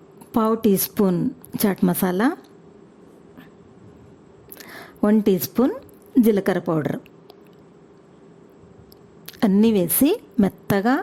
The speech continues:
మిక్సీ వేసుకోవాలి. చిన్న పీసు కూడా లేకుండా నీట్గా మిక్సీ వేసుకోవాలన్నమాట. ఇలా ఉంటే సరిపోతుంది. ఇప్పుడు స్టవ్ పై బాండీ పెట్టి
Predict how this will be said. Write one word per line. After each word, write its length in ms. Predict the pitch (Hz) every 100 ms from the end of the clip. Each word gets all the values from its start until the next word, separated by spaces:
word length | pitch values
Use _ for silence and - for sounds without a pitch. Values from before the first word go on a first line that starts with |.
| - - - 214
మిక్సీ 260 | - 220 202
వేసుకోవాలి. 600 | 170 - - 175 175 214 339 - - - - - - - -
చిన్న 200 | 202 202 208
పీసు 240 | 208 196 202 190
కూడా 140 | 196 180
లేకుండా 280 | 170 180 240 220
నీట్గా 340 | 196 190 190 170 226 - - - - - - -
మిక్సీ 200 | 220 - 175
వేసుకోవాలన్నమాట. 720 | - - - 160 160 156 139 - - - - - - - - - - - - - - -
ఇలా 140 | 208 190
ఉంటే 200 | 180 165 403 - - - -
సరిపోతుంది. 640 | 226 262 165 156 151 147 151 - - - - - 226
ఇప్పుడు 280 | 170 185 220 370 - -
స్టవ్ 200 | - 196 185
పై 100 | 208 180
బాండీ 260 | 180 170 180
పెట్టి 280 | 185 156 254